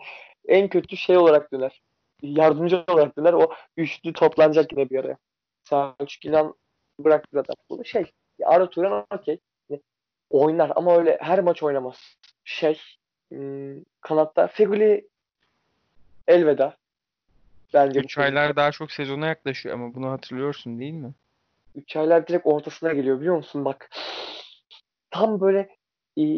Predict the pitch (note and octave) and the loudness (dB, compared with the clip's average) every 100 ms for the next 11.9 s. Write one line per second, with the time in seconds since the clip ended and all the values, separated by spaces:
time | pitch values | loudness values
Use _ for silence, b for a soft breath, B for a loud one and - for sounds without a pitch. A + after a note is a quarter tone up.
0 | - - - E3+ F#3 F#3+ G#3+ G3 G3 F#3 | -6 -14 -10 -4 0 4 4 2 2 2
1 | F#3 G3+ G3 F#3+ F#3 G3 G#3 A#3+ _ _ | 4 2 2 0 -8 -8 -6 -8 _ _
2 | _ _ _ _ - F3 F3+ G3+ G3+ E3 | _ _ _ _ -4 -2 0 2 2 2
3 | D3 C#3 C#3 D#3 G3 A3 D#3+ C#3 _ _ | 2 2 0 -2 -6 -6 -10 -18 _ _
4 | _ - G3+ G3 - - G3+ - E3+ D3 | _ -4 -4 -4 -8 -10 -10 -4 -2 -2
5 | D#3 - - - - - _ _ _ - | -6 -8 -10 -10 -18 -20 _ _ _ -20
6 | _ _ _ _ - - - - - E3+ | _ _ _ _ -18 -18 -20 -10 2 2
7 | F#3+ A#3 F3+ F3 F3 F3 - - A3 - | 4 2 2 2 0 -8 -8 -4 -4 -6
8 | A#3 - - F#3 B B B F#3 G#3 F3+ | -4 -2 -2 -4 B B B 0 4 2
9 | E3 - - - - _ _ _ _ _ | 0 -8 -10 -10 -10 _ _ _ _ _
10 | _ _ - - C#3+ - _ _ _ _ | _ _ -6 -2 -2 -6 _ _ _ _
11 | _ _ - D#3+ G3 G#3 F#3 C3+ | _ _ -4 4 6 6 4 0